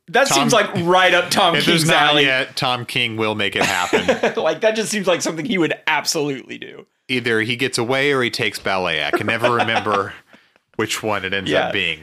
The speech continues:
Speaker 1: And I'm like, "How are they gonna work in Robin laying an egg? I don't know, but it's gonna
Speaker 2: You
Speaker 1: be
Speaker 2: know he will.
Speaker 1: hilarious."
Speaker 2: You know he will. Probably a mother box.
Speaker 1: <laughs> Yeah.
Speaker 2: <laughs>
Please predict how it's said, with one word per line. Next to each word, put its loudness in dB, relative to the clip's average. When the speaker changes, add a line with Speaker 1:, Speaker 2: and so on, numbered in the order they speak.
Speaker 1:
And 0
I'm 0
like, 2
"How 2
are 4
they 2
gonna 0
work 2
in 0
Robin 2
laying 2
an 0
egg? 4
I 2
don't 4
know, 4
but 2
it's 0
gonna 0
Speaker 2:
You 0
Speaker 1:
be 4
Speaker 2:
know 4
he 4
will. 4
Speaker 1:
hilarious." 2
Speaker 2:
You -4
know -2
he -2
will. -2
Probably 0
a -2
mother -2
box. -4
Speaker 1:
<laughs> -2
Yeah. -2
Speaker 2:
<laughs> -4